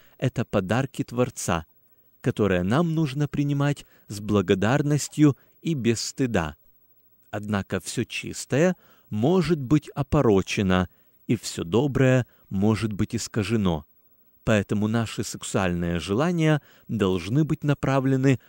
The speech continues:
в Божье русло. Подобно реке, твоя сексуальная природа должна находиться в рамках берегов, определенных ограничений.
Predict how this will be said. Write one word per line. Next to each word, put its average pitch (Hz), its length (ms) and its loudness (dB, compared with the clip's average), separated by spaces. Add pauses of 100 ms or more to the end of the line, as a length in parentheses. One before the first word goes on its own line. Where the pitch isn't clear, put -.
в 104 140 -12
Божье 107 500 2
русло. 85 560 -4 (640)
Подобно 104 460 2
реке, 185 360 0 (300)
твоя 110 260 -2
сексуальная 98 720 -4
природа 160 560 2 (180)
должна 104 560 2
находиться 151 680 0
в 104 80 -2
рамках 120 420 -2
берегов, 107 600 2 (340)
определенных 117 1000 0
ограничений. 101 1040 -2